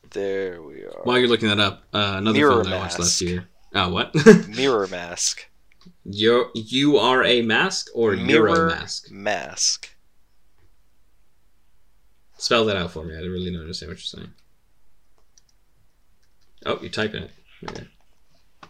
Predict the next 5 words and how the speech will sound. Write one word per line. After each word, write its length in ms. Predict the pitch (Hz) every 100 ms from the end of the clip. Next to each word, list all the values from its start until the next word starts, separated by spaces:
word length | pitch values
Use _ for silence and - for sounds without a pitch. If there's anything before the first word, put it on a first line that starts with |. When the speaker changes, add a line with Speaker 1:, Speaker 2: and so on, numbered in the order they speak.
| - - _ _ -
Speaker 2:
Oh, 200 | 123 101
Mirror 680 | 104 120 170 185 131 117 98
Mask. 440 | 95 87 85 -
Speaker 1:
Yes. 480 | 113 110 - - - - _ - - -
Speaker 2:
Okay. 380 | 107 104 - 90